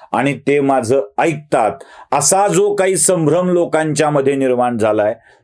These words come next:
तो दूर करण्यासाठी मी हा मुद्दाम व्हिडिओ केलेला आहे. काय सांगू तुम्हाला,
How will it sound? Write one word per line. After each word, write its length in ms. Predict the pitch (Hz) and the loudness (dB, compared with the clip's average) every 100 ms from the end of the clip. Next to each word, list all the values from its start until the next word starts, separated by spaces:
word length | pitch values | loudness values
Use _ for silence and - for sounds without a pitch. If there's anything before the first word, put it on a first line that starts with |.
| _ | _
तो 120 | - 156 | -2 -2
दूर 440 | 120 135 196 202 | 0 0 2 0
करण्यासाठी 800 | 151 160 151 143 143 127 - 135 | 0 0 0 -2 0 -2 0 -2
मी 140 | 135 | 0
हा 180 | 127 113 | 0 0
मुद्दाम 440 | 123 110 92 117 110 | -2 -2 -2 -2 0
व्हिडिओ 300 | 95 92 98 | -2 0 -2
केलेला 400 | 90 80 73 104 | -2 -4 -2 -2
आहे. 460 | - 82 69 65 _ _ _ _ _ _ _ _ _ _ _ _ _ _ _ _ _ - | -2 -6 -8 -12 _ _ _ _ _ _ _ _ _ _ _ _ _ _ _ _ _ -4
काय 220 | 107 135 | 0 0
सांगू 260 | 135 117 | 0 0
तुम्हाला, 360 | 110 104 104 98 | 0 0 0 0